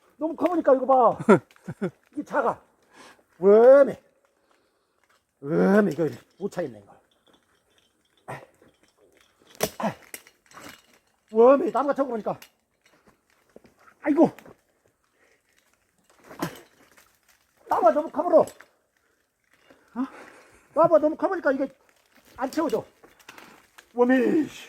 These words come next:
Speaker 1: 이거 채-, 이거 채워줘야 돼. 채-, 이거, 이거, 이거 채워줘야 되는데. 나무가 너무 커 보러. 네. 이거 봐. 아이고, 미. 너무 커. 너무. 오메.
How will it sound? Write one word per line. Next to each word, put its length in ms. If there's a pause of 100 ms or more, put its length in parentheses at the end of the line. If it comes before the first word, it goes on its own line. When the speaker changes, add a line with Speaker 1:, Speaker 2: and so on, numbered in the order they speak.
(800)
Speaker 1:
이거 100
채-, 140
이거 120
채워줘야 420
돼. 140
채-, 140
이거, 300
이거, 160
이거 300
채워줘야 340
되는데. 340 (560)
나무가 240
너무 140
커 140
보러. 200 (1600)
네. 240 (720)
이거 120
봐. 200 (2250)
아이고, 180
미. 400 (960)
너무 160
커. 100 (180)
너무. 140 (1080)
오메. 500